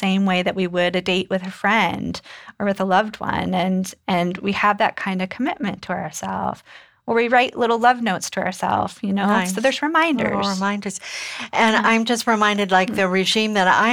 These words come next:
Speaker 2: am on, I, I, I, it's
Speaker 1: Mm.
Speaker 2: very new for me. It's like eating six times a day.
Speaker 1: Mm.
Speaker 2: Oh, my goodness. What? Six times a day. They're very small meals. They're,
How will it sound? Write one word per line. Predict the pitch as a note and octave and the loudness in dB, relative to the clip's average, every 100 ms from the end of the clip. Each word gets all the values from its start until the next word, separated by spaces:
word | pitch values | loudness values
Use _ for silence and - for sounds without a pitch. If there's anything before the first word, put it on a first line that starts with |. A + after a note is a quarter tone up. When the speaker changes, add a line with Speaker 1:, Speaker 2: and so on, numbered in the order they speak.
| B3+ | 4
Speaker 2:
am | |
on, | A3 F#3 F3 F#3 - - - _ _ | 4 4 2 -4 -18 -20 -20 _ _
I, | G3+ G3+ G3+ - | 2 2 0 -2
I, | B2+ F3+ F#3 F#3 - _ - | 2 4 2 0 -6 _ -2
I, | F3+ E3+ | -2 0
it's | E3+ E3 | -2 -2
Speaker 1:
Mm. | G3 F3+ | -2 0
Speaker 2:
very | G#3 A3 | 2 2
new | G#3 G3 F#3+ | 0 0 -2
for | - F#3 | -2 -2
me. | F#3 E3+ | 0 -2
It's | E3 - | -2 -2
like | E3+ E3 - | -2 -4 -6
eating | G#3+ G#3+ G#3 F#3+ E3+ | -2 0 0 -2 -2
six | - G#3+ G3+ - | -2 -2 -4 -6
times | - F#3 F3+ E3 F3 | -2 -2 -2 -4 -6
a | |
day. | D#3+ F3 D3+ D3 - _ - | -2 -2 -2 -8 -14 _ -10
Speaker 1:
Mm. | G3 - _ - | -10 -10 _ 0
Speaker 2:
Oh, | G#3+ G#3+ | 2 2
my | G#3 F3+ E3+ | 0 -2 -2
goodness. | G3 F#3+ E3 D3+ - - | -2 -2 -4 -6 -8 -10
What? | F#3+ E3+ G3+ B3 D#4+ - - - - - | -8 -4 -2 0 0 -4 -18 -20 -20 -10
Six | - A3+ A#3 | -4 -4 0
times | A#3 G3+ G3 | 0 0 0
a | |
day. | F#3+ F3 | 0 2
They're | G3 F#3+ | 0 2
very | G#3 B3 | 2 0
small | - G#3+ G#3 G3+ | 0 4 4 4
meals. | G3 F3+ D#3+ F3+ - | 2 -2 -2 -4 -4
They're, | F3 | -2